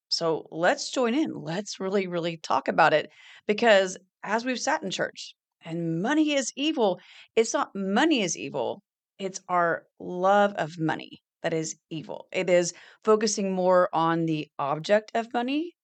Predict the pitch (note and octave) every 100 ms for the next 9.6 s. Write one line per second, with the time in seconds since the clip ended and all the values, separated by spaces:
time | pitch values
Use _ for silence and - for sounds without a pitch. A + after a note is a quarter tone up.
0 | _ - E3 E3 - D#3 D3+ D3+ D#3+ D3+
1 | - - F3+ - F3+ F#3+ G3 F#3 E3 D#3+
2 | - - _ _ _ _ _ F#3+ F#3+ F#3
3 | F3+ F3+ B3 D#4+ - - - - - -
4 | - F3+ - F4+ G4+ F3+ E3+ C#3 C#3 -
5 | - E2+ F3+ - - - F3+ F#3+ F3+ A3
6 | A#3 - D3+ E3 E3+ - G3+ A3 F#3+ E3+
7 | - G#3 G3+ E3+ E3 D#3+ - _ _ _
8 | G#3+ C4 - G#3 F3 D#3+ - _ G#3+ F#3+
9 | F3 F3+ F3+ - D3+ C#3+